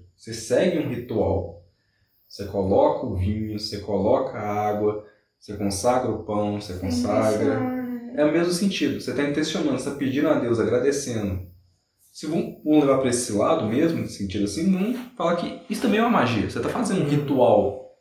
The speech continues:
Speaker 1: da ig-, só que é um ritual da igreja.
Speaker 3: Uhum.
Speaker 1: Que eles não chamam de magia, chamam de
Speaker 2: Ritual.
Speaker 1: É. Que vão pegar
Speaker 2: Que tem um significado muito importante pra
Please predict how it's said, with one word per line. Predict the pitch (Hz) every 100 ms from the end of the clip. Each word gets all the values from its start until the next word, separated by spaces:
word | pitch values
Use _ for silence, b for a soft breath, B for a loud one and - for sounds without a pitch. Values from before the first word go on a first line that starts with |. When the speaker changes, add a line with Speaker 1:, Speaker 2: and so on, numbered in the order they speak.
| -
Speaker 1:
da | 147
ig-, | - -
só | 151
que |
é | 147
um |
ritual | 156 147 139
da | -
igreja. | 240 202 131 92 - - -
Speaker 3:
Uhum. | 156 139
Speaker 1:
Que |
eles | 117 123
não | 151
chamam | 165 135 131 147 -
de | 156
magia, | 170 214 160 117
chamam | 117 101
de | 117 147 - - b b b b b -
Speaker 2:
Ritual. | - 349 330 - - - 370
Speaker 1:
É. | - - _ _
Que | - 185 190 - - _ _ _ -
vão | 165 165
pegar | 165 147 147 -
Speaker 2:
Que | -
tem | 247
um |
significado | - 226 320 349 392 - 254 262 285
muito | 262 247 247 311
importante | 370 381 - 277 247 - -
pra | 320 320 -